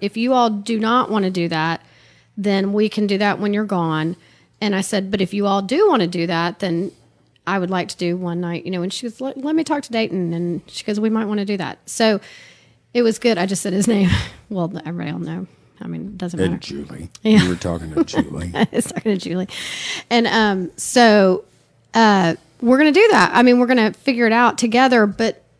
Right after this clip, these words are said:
Speaker 1: the normal me would be like, "Just make reservations wherever. It's just,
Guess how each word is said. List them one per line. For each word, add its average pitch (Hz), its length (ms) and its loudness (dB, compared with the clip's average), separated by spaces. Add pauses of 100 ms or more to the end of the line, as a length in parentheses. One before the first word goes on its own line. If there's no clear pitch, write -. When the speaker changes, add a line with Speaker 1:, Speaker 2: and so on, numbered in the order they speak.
(100)
Speaker 1:
the 240 160 4
normal 269 540 6
me 190 600 2 (100)
would 214 200 2
be 214 160 4
like, 202 400 0
"Just 302 300 -6
make 359 200 2
reservations 294 640 2
wherever. 196 380 2
It's - 100 -4
just, - 260 -2